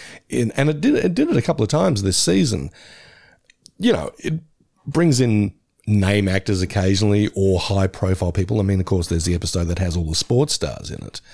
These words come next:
Uh, but to get a name brand architect like Frank Gehry <laughs> in, I mean, he's not necessarily a household name, but if you, like,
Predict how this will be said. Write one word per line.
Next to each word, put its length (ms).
Uh, 540
but 360
to 100
get 480
a 60
name 460
brand 320
architect 520
like 180
Frank 320
Gehry 580
<laughs> 40
in, 120
I 40
mean, 200
he's 140
not 160
necessarily 480
a 60
household 560
name, 400
but 160
if 140
you, 100
like, 220